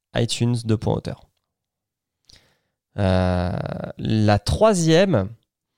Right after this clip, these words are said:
c'est le titre de l'épisode. Donc, euh, le, le, donc, euh, je vais peut-être donner aussi les chiffres. Donc, il y a quatorze, euh, éléments et du coup, euh, euh, channel title utilisé dans cent pour cent des cas.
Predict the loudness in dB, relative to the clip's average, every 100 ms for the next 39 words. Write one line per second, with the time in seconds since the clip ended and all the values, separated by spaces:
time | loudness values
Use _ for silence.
0 | _ _ -12 -4 0 2 2 0 -6 _
1 | -6 -4 -2 -2 -2 0 0 2 2 0
2 | -2 -4 -6 -10 _ _ _ _ -20 -20
3 | _ _ _ _ _ -20 _ -6 -4 0
4 | 2 2 2 0 -6 -8 -4 -2 0 0
5 | -2 -4 -6 -6 -10 -12 -14 -14 -12 -8
6 | -6 -6 -6 -8 -8 -6 -6 -8 -12 _
7 | _ _ _ _ -2 -2 0 0 2 0
8 | -2 -2 0 0 2 2 2 0 -2 -8
9 | -8 -8 -10 -6 -4 -2 -4 -6 -12 -20
10 | _ _ -10 -4 -4 -2 2 2 2 0
11 | 0 -2 -2 -2 0 2 2 0 -4 -6
12 | -12 -18 -12 -10 -10 -8 -6 -6 0 2
13 | 2 0